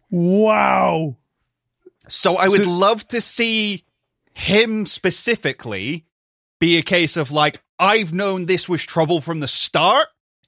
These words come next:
Speaker 2: and this
Speaker 1: Yeah.
Speaker 2: is your eggs. This, this is your chickens coming home to roost."
Speaker 1: Yeah,
Speaker 2: So
Speaker 1: I love that.
Speaker 2: I'm gonna, I'm gonna help stop this as the Elite Four,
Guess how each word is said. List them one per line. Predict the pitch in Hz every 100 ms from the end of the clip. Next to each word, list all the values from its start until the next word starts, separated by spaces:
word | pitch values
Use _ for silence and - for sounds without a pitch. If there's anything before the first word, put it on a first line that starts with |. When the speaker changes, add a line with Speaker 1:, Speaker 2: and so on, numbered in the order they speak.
| _
Speaker 2:
and | 185 139
this | 117 180 127
Speaker 1:
Yeah. |
Speaker 2:
is | 170 175
your | 175
eggs. | 180 156 - -
This, | 165 175 143
this | 151 175 175
is | 175 147 - _ _ -
your | 156
chickens | - 170 160
coming | - 151
home | 147 139
to | 139
roost." | 123 123 - - - _ _ _ -
Speaker 1:
Yeah, | 123
Speaker 2:
So | 123 - - 233
Speaker 1:
I | 185
love | 151 151 123 -
that. | 113 117 - _ _ _ _
Speaker 2:
I'm | 190 196
gonna, | 180 185 175 170 -
I'm | 160 160
gonna | 160 160
help | 170 170
stop | - 165 165
this | 160 139 -
as | - 139
the | 143
Elite | 131 131 123
Four, | - 123 120